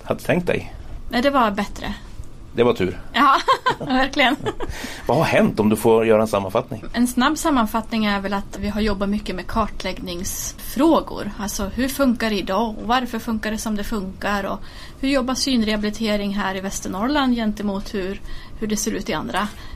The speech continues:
Speaker 2: regioner och nationellt?
Speaker 1: Du, det där är många frågor. Hur, hur funkar det idag då?
Speaker 2: Ja, <laughs> det är det jag försöker sätta mig in i.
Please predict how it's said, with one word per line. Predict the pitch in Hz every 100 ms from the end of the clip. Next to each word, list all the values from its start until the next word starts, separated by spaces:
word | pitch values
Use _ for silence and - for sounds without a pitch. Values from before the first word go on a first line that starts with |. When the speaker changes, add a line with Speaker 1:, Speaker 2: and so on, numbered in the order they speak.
| -
Speaker 2:
regioner | 202 208 190 190 190 180
och | 208
nationellt? | 190 196 220 - 214 - - - -
Speaker 1:
Du, | 131
det | 113
där | 120 156
är |
många | 156 113 101
frågor. | 101 104
Hur, | 139
hur | 139
funkar | 147 113 -
det | 110
idag | 92 80
då? | 71 - - - - -
Speaker 2:
Ja, | 226 294 330 370 247 220 302
<laughs> | - 269 - -
det |
är | 277
det | 269
jag | 302
försöker | 339 330 320
sätta | 302 311 277
mig | 208
in | 359 262
i. | 190 208